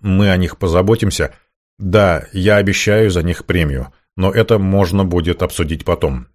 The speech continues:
если вы не против. И еще, если вы не возражаете, есть еще одно место, которое хорошо бы вам навестить.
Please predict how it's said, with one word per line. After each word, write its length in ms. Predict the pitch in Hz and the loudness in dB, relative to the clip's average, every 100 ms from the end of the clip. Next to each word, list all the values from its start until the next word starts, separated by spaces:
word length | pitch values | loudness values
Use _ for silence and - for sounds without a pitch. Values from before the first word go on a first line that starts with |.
| _ | _
если 340 | 87 82 - | -6 -4 -2
вы 120 | 73 73 | -2 -2
не 100 | 82 | -2
против. 400 | 73 65 - - _ _ | -4 -4 -12 -16 _ _
И 80 | - | -2
еще, 520 | 101 110 110 113 92 - - - | 2 2 2 2 0 -2 -20 -2
если 340 | 95 107 110 | 0 2 0
вы 160 | 104 107 | 2 2
не 120 | 104 | 2
возражаете, 760 | 101 92 104 92 71 64 - - _ _ _ | 2 2 0 0 -2 -4 -8 -12 _ _ _
есть 360 | 76 104 131 117 | -2 0 0 0
еще 380 | 120 113 120 | -2 2 2
одно 200 | 98 95 | 2 2
место, 340 | 98 123 - 90 | 2 0 0 -2
которое 480 | 95 85 104 107 92 | -2 -2 2 2 2
хорошо 460 | - 92 85 117 | 0 0 0 0
бы 360 | 117 107 92 - | 2 2 2 -6
вам 440 | - 87 92 92 87 | -10 -2 0 2 0
навестить. 680 | 80 78 - - 69 - | -2 -4 -6 -10 -10 -14